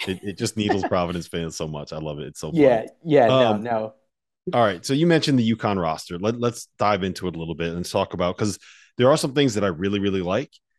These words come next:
Speaker 1: and there's places where I think that this team is gonna take a big step forward, and there's also some kind of concerns that I have about the way that this thing is built, and I think some things that might limit what our ceiling could end up being. So I wanna start with this.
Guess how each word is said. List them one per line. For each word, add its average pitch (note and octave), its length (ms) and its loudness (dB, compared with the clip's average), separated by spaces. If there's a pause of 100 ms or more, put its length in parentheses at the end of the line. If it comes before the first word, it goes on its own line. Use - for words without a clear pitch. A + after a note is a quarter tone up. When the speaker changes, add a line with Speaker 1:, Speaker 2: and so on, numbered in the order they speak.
Speaker 1:
and F#2+ 80 -6
there's G2+ 160 -4
places G2+ 340 -4
where F#2+ 140 0
I F#2 80 -2
think F#2+ 220 -6
that F2 120 -12
this F2+ 140 -12
team F#2 220 -8
is D#2+ 80 -12
gonna E2+ 160 -8
take E2+ 160 -10
a E2+ 40 -10
big F2 280 -6
step - 200 -8
forward, A2 320 -4
and F#2 120 -6
there's G2 160 -4
also C3 480 0
some D3 500 -8 (220)
kind F3 340 -10
of F3+ 100 -10
concerns E3+ 540 -4
that C#3+ 80 -6
I C3 60 -6
have B2+ 220 -6
about A#2+ 200 -4
the A#2+ 80 -8
way A2+ 140 -2
that G2 100 -10
this G#2 160 -10
thing G#2 140 -6
is F#2 100 -6
built, C3+ 320 -4
and G#2+ 100 -6
I F#2+ 60 -4
think G#2+ 220 -8
some G2+ 240 -8
things G2 320 -6
that F2+ 100 -8
might F#2 260 -6
limit G2+ 380 -4
what G2+ 200 0 (440)
our G2 120 -2
ceiling G#2 360 0
could G2 120 -6
end F#2 160 -4
up F2 120 -6
being. E2 200 -6
So - 120 -2
I - 20 4
wanna F#3 140 4
start D#3 160 4
with A#2 140 0
this. - 240 -12